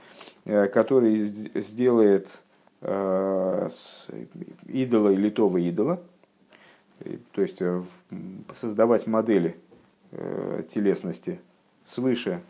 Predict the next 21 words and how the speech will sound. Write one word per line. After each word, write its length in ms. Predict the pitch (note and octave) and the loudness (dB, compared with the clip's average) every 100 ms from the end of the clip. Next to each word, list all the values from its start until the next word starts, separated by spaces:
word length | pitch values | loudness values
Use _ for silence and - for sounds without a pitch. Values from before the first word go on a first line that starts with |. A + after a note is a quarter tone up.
| _ | _
э, 480 | - - G1+ G1+ G1+ - - | -16 -14 -12 -12 -14 -14 -8
представляет 600 | G2 F#2+ G2+ G2+ A2 G#2 | -8 -4 0 2 2 0
себе 220 | G#2+ G2 | -4 -4
телесность 560 | F2+ A2 A2 G2 E2+ - | -2 0 0 0 -6 -8
свыше, 440 | C3 D#3+ E3 C#3 - - - _ | 0 0 0 -4 -6 -20 -20 _
это 500 | - G#2+ B2+ A#2+ A2+ | -6 -4 -2 -2 -4
строжайший 520 | A2 G#2 G2+ A2+ A2+ A2 | -4 -2 0 -2 -2 -2
запрет 340 | G#2+ B2 A#2+ | -2 -2 -2
Торы. 260 | A2 F2 - - - - - - | 0 0 -2 -16 -20 -20 -16 0
Э, 460 | G#2+ G#2 G#2 G#2 G#2 | 4 8 8 8 6
весом 380 | A2+ - D3+ C#3 | 2 2 2 4
басейсер 540 | B2 B2 C3+ A#2+ A#2 | 2 4 2 2 2
и 160 | - A#2+ | -2 -2
поместит 500 | A#2+ A2+ G2+ B2 - | -2 -2 -2 -4 2
его 160 | G#2 | 2
в 60 | G2 | 2
со-, 140 | G#2 | -2
в 200 | G#2 G#2+ | -2 -4
сокрытие, 600 | - A2+ G2+ A2 F#2+ G2+ G2 | -4 -6 -2 -2 -2 -4 -6
в 40 | |
смысле 380 | - F2 F#2+ | -8 -8 -8